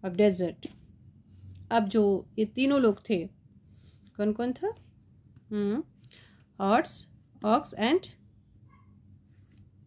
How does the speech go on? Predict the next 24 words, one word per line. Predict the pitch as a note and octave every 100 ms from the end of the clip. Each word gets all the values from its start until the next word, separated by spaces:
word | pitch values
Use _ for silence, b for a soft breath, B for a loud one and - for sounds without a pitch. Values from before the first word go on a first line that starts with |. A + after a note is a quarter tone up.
| _ -
डॉग। | G#3 F#3 E3+ - -
अब | D#4
इन्होंने | D#4+ D#4+
कहा, | D#4 D#4 D4+
"थोड़ा | - - C4+ C4
सा | C4+
हम | B3+
लोग | A#3+ A3+
जेनी | G#3+ G#3
से | A3+ A3+
हेल्प | A3 - _ -
ले | G#3+ C4
सकते | G#3+ -
हैं", | C4+
ऐसा | E4+
सोच | E4+ C#4
रहे | G3+ E3
थे | F#3
वो। | F3+ A3 D4+
उन्होंने | - G#3 G3+
कहा, | G3+ A3 - -
"ओ | B3 C4+
डेजर्ट | A#3 G#3+ G3 G3+
of, | G3